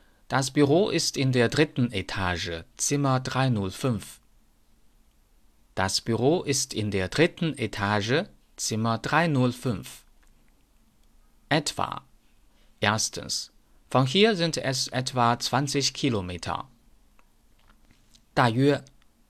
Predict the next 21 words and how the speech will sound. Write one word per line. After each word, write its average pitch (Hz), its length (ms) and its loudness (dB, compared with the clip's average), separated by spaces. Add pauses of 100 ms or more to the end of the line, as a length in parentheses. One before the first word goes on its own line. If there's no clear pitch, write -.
(960)
Von 135 200 2
hier 190 320 2
sind 165 240 -2
es 127 320 2
etwa 123 420 -2
zwanzig 135 640 0
Kilometer. 90 800 -4 (1500)
Zweitens. - 840 -2 (600)
Von 120 180 0
zu 110 260 0
Hause 151 480 2
brauche 139 400 4
ich 131 240 0
etwa 120 300 -2
zehn 160 340 0
Minuten 135 540 2
bis 143 200 -4
zur 123 220 -2
Arbeit. 120 580 -2 (1700)
大 98 180 2
约. 107 380 -2